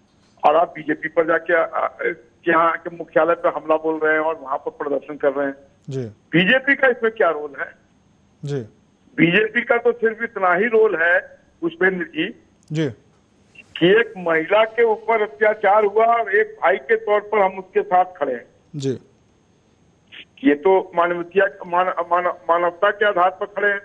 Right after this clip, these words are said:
Speaker 2: बिल्कुल।
Speaker 1: कोई भी खड़ा हो सकता है। किसी महिला के ऊपर अत्याचार हो और कोई पुरुष अगर उसको शक्ति प्रदान करने, करे,
Speaker 2: जी।
Speaker 1: इसमें क्या गलत है?
Speaker 2: बिल्कुल।
Speaker 1: यही तो, यही तो सीख है।
Speaker 2: हम्म।
Speaker 1: आचरण है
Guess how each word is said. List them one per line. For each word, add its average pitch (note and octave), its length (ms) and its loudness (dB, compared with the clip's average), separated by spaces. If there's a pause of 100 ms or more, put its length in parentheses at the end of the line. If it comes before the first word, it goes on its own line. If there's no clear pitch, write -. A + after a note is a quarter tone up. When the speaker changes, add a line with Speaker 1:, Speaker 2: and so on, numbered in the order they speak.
(240)
Speaker 2:
बिल्कुल। C#3 320 0 (680)
Speaker 1:
कोई G3 180 4
भी A3+ 120 0
खड़ा G#3+ 220 2
हो A3 140 2
सकता G#3+ 320 -14
है। - 140 -20 (1120)
किसी F3 200 2
महिला F3 360 4
के F#3+ 220 -4
ऊपर F#3+ 300 2
अत्याचार F3 580 2
हो D3 320 -4 (440)
और D#3 120 4
कोई F#3 220 0
पुरुष F#3 400 -2
अगर F#3+ 160 2
उसको F#3+ 600 -2 (220)
शक्ति E3+ 240 0
प्रदान F#3 360 0
करने, F3+ 380 -2
करे, E3+ 500 0 (300)
Speaker 2:
जी। D3 140 0
Speaker 1:
इसमें C#3 220 -2
क्या A3 200 2
गलत F#3 340 -2
है? A#3+ 160 -6 (640)
Speaker 2:
बिल्कुल। C3 260 -2 (160)
Speaker 1:
यही D#3 220 2
तो, G#3+ 140 2
यही E3+ 420 -2
तो G#3+ 160 0
सीख A#3+ 340 -6
है। A3+ 400 0
Speaker 2:
हम्म। B2 180 -8
Speaker 1:
आचरण A3 540 0
है - 240 -4